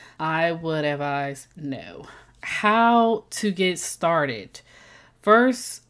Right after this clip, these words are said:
you wanna ask yourself, what can I make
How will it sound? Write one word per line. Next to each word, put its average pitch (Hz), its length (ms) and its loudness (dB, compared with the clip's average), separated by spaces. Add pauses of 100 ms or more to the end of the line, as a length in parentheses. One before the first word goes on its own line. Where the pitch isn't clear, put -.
(120)
you 185 320 -2
wanna 226 340 0
ask 180 400 -4
yourself, 147 960 -4 (140)
what 165 680 -4 (760)
can 185 180 -4
I 165 160 -4
make 147 520 -8